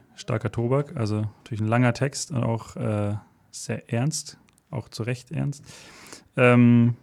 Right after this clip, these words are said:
wenn man genau aufgepasst hat, also es ist kein, auch kein ganz aktueller Text, also man könnte es teilweise wegen den, wegen der Themenstellung denken, aber ist schon wieder vier Jahre alt, also von zweitausendvierzehn.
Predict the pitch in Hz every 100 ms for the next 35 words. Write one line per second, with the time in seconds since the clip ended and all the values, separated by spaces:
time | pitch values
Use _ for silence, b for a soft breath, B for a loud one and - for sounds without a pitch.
0 | _ - 139 143 151 165 180 165 156 147
1 | 127 123 - 127 - 143 - 143 - 143
2 | 147 147 - 147 - 131 120 131 123 117
3 | 120 143 143 - 135 131 127 127 123 120
4 | 117 131 180 - _ _ 202 180 139 117
5 | 110 131 131 127 123 - 120 113 120 135
6 | 175 180 190 131 131 131 143 135 127 135
7 | 139 120 107 107 110 110 113 117 110 113
8 | 127 120 -